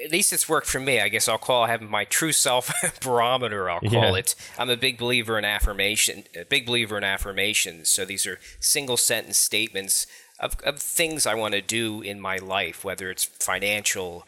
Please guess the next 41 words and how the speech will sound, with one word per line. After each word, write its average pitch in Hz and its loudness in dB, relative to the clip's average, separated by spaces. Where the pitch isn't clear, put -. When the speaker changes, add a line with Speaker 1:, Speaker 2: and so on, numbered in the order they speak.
Speaker 1:
personal, 104 -2
uh, 73 -8
health, 107 -4
mental 104 -6
or 92 -8
physical 98 -6
health, 87 -4
um, 85 -10
things 131 0
with 120 -6
my 98 0
family, 98 -4
things 104 -4
in 95 -10
my 90 -8
career, 92 -10
things 101 -10
with 92 -18
my 90 -8
website. 87 -4
They're 107 -8
single 113 0
sentence - 0
statements. 101 -2
So 98 -2
I 131 2
read 160 0
them 113 -2
to 110 -4
God 101 0
before 123 -6
my 92 -4
centering 87 -2
prayer 82 -8
sits, - 0
and 98 -8
then 98 -6
really 123 -6
let 98 -4
them 92 -10
go 101 -4